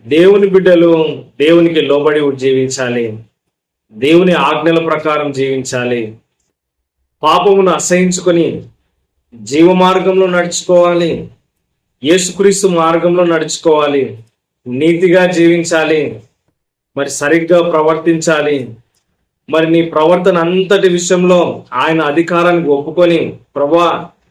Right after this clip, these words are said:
నా జీవితం ఇలా ఉంది తండ్రి, నా పాపములను క్షమించు ప్రభువా,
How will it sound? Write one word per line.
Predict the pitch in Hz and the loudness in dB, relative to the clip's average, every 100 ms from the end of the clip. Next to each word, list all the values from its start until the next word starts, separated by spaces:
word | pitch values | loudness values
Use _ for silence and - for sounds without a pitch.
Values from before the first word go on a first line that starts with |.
| _ 127 | _ -4
నా | 151 160 | -2 -2
జీవితం | 135 160 170 185 170 | -2 -2 2 2 2
ఇలా | 170 165 | 2 2
ఉంది | 165 165 | 0 -2
తండ్రి, | 170 165 165 160 131 - _ _ _ _ _ 131 | 0 0 0 -2 -4 -8 _ _ _ _ _ -6
నా | 151 | -4
పాపములను | 151 139 165 175 175 175 | -2 0 0 0 0 0
క్షమించు | 160 - 156 170 175 | -2 -2 0 0 -2
ప్రభువా, | 175 160 156 165 151 | -2 -2 2 0 0